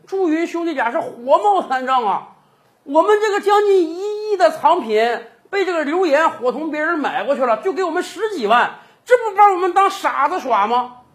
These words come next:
于是朱云兄弟俩马上找律师，向当年这个刘岩和这个买主提出诉讼，要求判定当时的买卖无效，把画还给我，甚至你要赔我八千多万。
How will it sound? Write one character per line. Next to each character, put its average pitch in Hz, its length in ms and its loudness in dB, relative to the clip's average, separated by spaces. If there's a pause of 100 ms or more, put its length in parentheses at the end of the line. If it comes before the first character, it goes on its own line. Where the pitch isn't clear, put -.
(120)
于 285 160 0
是 359 200 -2 (400)
朱 330 220 -4
云 302 160 -2
兄 311 160 -4
弟 294 60 -8
俩 185 320 -4
马 262 260 -4
上 403 280 2
找 254 160 2
律 277 160 -4
师， 220 340 -10 (180)
向 339 300 2
当 349 240 6
年 302 180 -2
这 311 80 -6
个 294 80 0
刘 277 180 -4
岩 269 200 2
和 285 100 -8
这 302 60 -6
个 277 80 -4
买 247 160 0
主 190 180 -8
提 294 300 -14
出 294 160 -10
诉 277 120 -8
讼， 302 220 -6 (280)
要 392 260 4
求 330 140 -2
判 330 260 -2
定 320 260 -6
当 381 240 4
时 302 140 -8
的 339 80 -2
买 233 240 -2
卖 311 160 -2
无 262 120 -8
效， 302 200 2
把 254 100 -2
画 330 220 0
还 269 240 2
给 359 60 0
我， 220 280 -4 (100)
甚 403 220 0
至 320 220 -6
你 262 80 -6
要 320 160 6
赔 339 340 -4
我 247 220 0
八 277 240 -4
千 247 180 -8
多 220 140 -2
万。 240 220 2